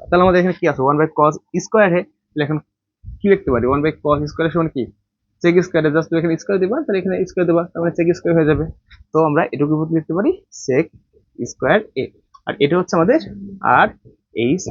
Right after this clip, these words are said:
এস। বলো বুঝছো কিনা? বুঝছো? একদম ইজিলি কিন্তু আমরা ম্যাথটা একদম সমাধান করে, করে দিলাম তোমাদেরকে। ওকে, নেক্সট আমরা চোদ্দ নম্বর দেখবো এখন। সুপ্রিয় শিক্ষার্থীরা, তোমাদের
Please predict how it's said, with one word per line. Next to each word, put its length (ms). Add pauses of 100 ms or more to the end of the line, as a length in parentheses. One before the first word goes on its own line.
(160)
এস। 120 (200)
বলো 180
বুঝছো 200
কিনা? 160 (1040)
বুঝছো? 280 (380)
একদম 200 (140)
ইজিলি 300
কিন্তু 200
আমরা 120 (180)
ম্যাথটা 280 (220)
একদম 280
সমাধান 320
করে, 120 (220)
করে 160
দিলাম 220
তোমাদেরকে। 340 (440)
ওকে, 140 (220)
নেক্সট 240 (260)
আমরা 200 (240)
চোদ্দ 180
নম্বর 220
দেখবো 220
এখন। 140 (2000)
সুপ্রিয় 340
শিক্ষার্থীরা, 360 (140)
তোমাদের 260